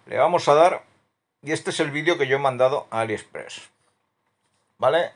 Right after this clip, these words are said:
Esto es una bolsa negra pequeña. La he abierto, habían dos paquetitos. Como veis, ahí tenéis un paquetito. Y luego ha venido otro paquetito, dos paquetitos. Los he abierto. <laughs>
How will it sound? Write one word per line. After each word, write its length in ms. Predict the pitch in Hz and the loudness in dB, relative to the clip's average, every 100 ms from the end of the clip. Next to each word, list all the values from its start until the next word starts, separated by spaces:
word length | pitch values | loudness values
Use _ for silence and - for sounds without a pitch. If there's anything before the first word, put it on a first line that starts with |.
| - | -18
Esto 160 | - | -20
es 80 | 110 | -8
una 120 | 113 | -4
bolsa 320 | 107 110 - 110 | -2 -2 -4 -2
negra 300 | 143 143 123 | 2 2 2
pequeña. 520 | 104 185 196 233 - - _ _ _ _ _ _ _ _ | 0 0 2 2 -2 -18 _ _ _ _ _ _ _ _
La 120 | - | 0
he 140 | 131 143 | 4 6
abierto, 360 | 160 185 185 | 6 4 4
habían 260 | 190 143 160 | 4 4 2
dos 120 | 156 | 2
paquetitos. 840 | - 123 101 95 127 175 - - - _ _ _ _ _ | 2 0 -2 -4 -2 -2 -2 -14 -20 _ _ _ _ _
Como 220 | 92 101 | -6 -4
veis, 200 | 151 - | -4 -2
ahí 120 | 107 | -4
tenéis 280 | 107 107 113 | -4 -8 -10
un 140 | 104 | -4
paquetito. 680 | 113 120 151 214 208 214 - - _ _ _ _ _ _ _ _ _ _ _ _ _ _ _ _ _ _ | -4 -2 -4 0 2 2 0 -14 _ _ _ _ _ _ _ _ _ _ _ _ _ _ _ _ _ _
Y 100 | 180 | 2
luego 200 | 160 160 | 6 6
ha 20 | |
venido 260 | 160 151 156 | 6 4 2
otro 180 | 151 127 | 2 0
paquetito, 480 | 117 95 98 123 131 | 0 -2 -6 -4 -2
dos 140 | 151 | -4
paquetitos. 680 | - 127 92 76 67 - - _ _ _ _ | -4 -6 -8 -12 -16 -16 -20 _ _ _ _
Los 200 | 87 - | -12 0
he 60 | 120 | 2
abierto. 600 | 151 196 160 185 208 - _ _ _ _ _ _ _ _ _ _ _ | 4 2 2 0 0 -4 _ _ _ _ _ _ _ _ _ _ _
<laughs> 460 | - - 185 - | -14 -10 -12 -12